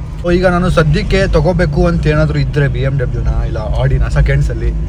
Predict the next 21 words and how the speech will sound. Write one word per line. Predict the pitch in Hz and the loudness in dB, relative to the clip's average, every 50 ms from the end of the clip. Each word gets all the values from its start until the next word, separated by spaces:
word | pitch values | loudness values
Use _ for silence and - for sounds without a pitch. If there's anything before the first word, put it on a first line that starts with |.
| - - - - - - - | -4 -4 -4 -4 -4 -2 -4
Seconds | 147 143 - 170 170 147 165 | -2 0 0 0 0 0 0
ಗೆ | 147 | 0
ನಾವು | 147 131 123 | -2 -2 -2
ಮತ್ತೆ | - - 139 | -4 -4 -4
ಕೈ | 127 - - 123 | -4 -2 -2 0
ಹಾಕ್ಬೋದು | 120 120 - - 127 - 117 | 0 0 -2 -2 -4 -4 -4
and | - - - - - - 131 - - - | -6 -4 -4 -4 -2 -2 -2 -4 0 0
ತಗೋಬೋದು. | 165 160 185 180 147 127 - - | 2 2 2 2 2 0 0 -2
ಆ, | - - - - - - - - - - - | -6 -6 -6 -6 -8 -6 -8 -6 -6 -6 -6
ನಾನು | 120 123 123 | -4 -4 -4
ಎಕ್ಸ್ | 120 - - | -6 -4 -2
ಯು | 151 | -2
ವಿ | 143 135 | -2 0
ತಗೊಳ್ಳೋ | 139 127 123 117 | 2 2 2 2
ಬದಲು | 120 127 139 | 0 0 0
ಅದನ್ನೇ | 127 127 131 135 | 0 0 0 0
ತಗೋಬೋದು. | 127 - 110 110 - - - - - - - - - - - - - - - - | 0 -2 -2 -4 -4 -4 -2 -2 -2 -2 -2 -4 -4 -4 -8 -8 -8 -6 -2 2
But | 175 185 165 - - - - - - - | 2 2 2 0 -4 -4 -4 -4 -2 0
ನನಗೆ | - 139 151 147 | 2 2 2 2
seconds | - 131 127 - 160 165 156 147 | 0 -2 -2 0 0 0 0 0
ಗೆ | 147 135 143 143 | 0 0 -2 -2